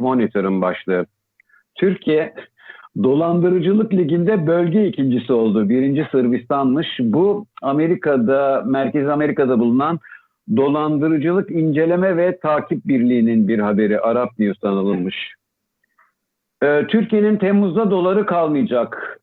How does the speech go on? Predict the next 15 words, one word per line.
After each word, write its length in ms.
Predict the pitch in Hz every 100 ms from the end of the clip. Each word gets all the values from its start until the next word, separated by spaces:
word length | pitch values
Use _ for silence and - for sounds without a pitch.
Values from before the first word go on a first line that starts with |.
| -
Arap 280 | 135 147 -
News'un 380 | 123 110 113
bir 80 | 107
haberi. 380 | 110 107 113 170
Merkez 400 | 151 139 156 135
Bankası 380 | 143 135 135 139
Başkanı'nın 380 | 139 - 139 139
açıklamalarını 800 | 127 - 131 127 123 127 160 139
daha 180 | 131
sonra 280 | 117 120 117
da 60 | 151
yabancı 420 | 135 120 123 127
ekonomistlerin 640 | 117 120 113 107 120 139 131
değerlendirmelerini 920 | 117 110 110 104 104 104 101 101 104
yayınlamış. 640 | 98 90 87 120 165 -